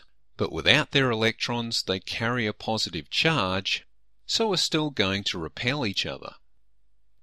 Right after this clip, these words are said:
However, if you apply heat to a collection of single protons, they will begin to vibrate so wildly that collisions between them become more frequent and the probability of fusion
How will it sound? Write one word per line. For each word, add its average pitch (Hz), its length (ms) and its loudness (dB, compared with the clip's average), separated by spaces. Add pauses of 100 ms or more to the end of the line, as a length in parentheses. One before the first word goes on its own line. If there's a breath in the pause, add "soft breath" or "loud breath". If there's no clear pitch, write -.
(140)
However, 107 640 -2 (280)
if - 160 0
you 123 120 0
apply 101 440 2
heat 165 340 0
to 90 180 0
a 76 60 -4
collection 85 540 -4
of 73 100 -10
single 76 360 -4
protons, 110 760 -2 (220)
they 127 120 2
will 131 140 0
begin 113 380 -2
to 104 100 -2
vibrate 101 720 0
so 95 300 -2
wildly 98 800 -2 (340)
that 185 200 -2
collisions 151 600 0
between 98 460 -4
them 95 240 -6 (120)
become 131 360 -2
more 147 200 -4
frequent 98 680 -4 (420)
and 165 160 0
the 147 60 -2
probability 147 840 0
of 90 120 -4
fusion 135 600 -2